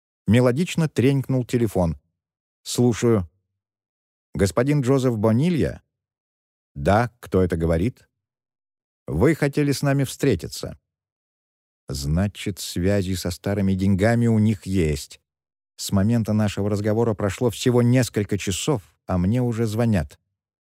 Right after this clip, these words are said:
"Да, хотел. У меня есть к вам деловое предложение. Клинику доктора Монро знаете?" "Известная психиатрическая лечебница в двадцати километрах от города.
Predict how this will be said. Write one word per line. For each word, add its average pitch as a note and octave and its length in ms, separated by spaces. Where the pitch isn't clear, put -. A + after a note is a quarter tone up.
"Да, E2 420
хотел. F#2 580
У G#2 100
меня C3 180
есть C#3 280
к - 60
вам C3 200
деловое B2+ 400
предложение. G#2 720
Клинику D3+ 500
доктора C3 400
Монро B2+ 380
знаете?" G2+ 540
"Известная C3 640
психиатрическая B2 920
лечебница G2+ 600
в E2+ 60
двадцати F#2+ 540
километрах G#2+ 640
от G2+ 140
города. D2+ 500